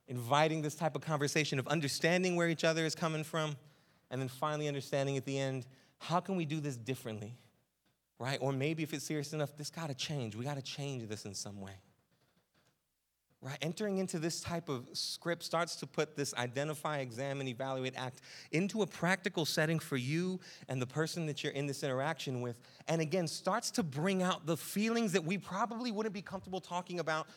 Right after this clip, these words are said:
on our own. Again, how was it for you? "Ah, it made me angry that you started the lawnmower without me." Uh, why, right? We, we start to work this out and bring these feelings to the forefront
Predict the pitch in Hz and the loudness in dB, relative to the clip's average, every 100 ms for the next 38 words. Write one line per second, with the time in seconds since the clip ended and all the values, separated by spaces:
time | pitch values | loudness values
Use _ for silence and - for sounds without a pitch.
0 | - - 175 175 165 175 147 104 - - | -16 4 6 8 8 6 4 -2 -12 -20
1 | - - - 156 233 185 - - - 214 | -20 2 4 8 8 6 0 0 4 8
2 | 247 233 196 180 135 - - 175 156 165 | 8 6 4 2 0 -2 -8 -6 -2 0
3 | 151 220 214 139 226 202 127 123 - 147 | 2 2 2 4 4 4 2 0 -2 -4
4 | - - - 180 196 160 165 131 202 170 | -4 -2 4 4 4 2 0 2 0 4
5 | 123 120 123 123 190 160 120 110 - - | 4 4 4 4 4 4 -2 -2 -10 -18
6 | - - 165 160 151 - - - _ _ | -16 4 8 8 6 4 -4 -18 _ _
7 | _ _ _ - - 135 143 190 165 110 | _ _ _ -20 -14 -4 2 6 6 6
8 | 131 170 185 190 175 202 190 185 143 196 | 4 4 2 0 0 0 0 0 2 2
9 | - 190 - 190 160 - - 147 135 147 | 2 0 2 2 2 -2 2 2 4 4
10 | 202 226 214 - 208 202 190 196 156 143 | 6 2 -2 -2 0 2 0 0 -2 -4
11 | 240 277 - 131 123 | -4 -4 -2 -2 -2